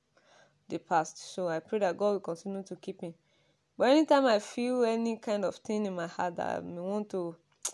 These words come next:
make me feel somehow, spiritual. I remove myself from,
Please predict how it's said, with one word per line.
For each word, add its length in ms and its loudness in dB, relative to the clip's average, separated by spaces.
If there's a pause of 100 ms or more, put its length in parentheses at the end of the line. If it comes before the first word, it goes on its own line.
(460)
make 220 -8
me 120 -4
feel 260 -8
somehow, 460 -8 (880)
spiritual. 500 -4 (120)
I 140 8
remove 520 0
myself 400 -2
from, 260 -6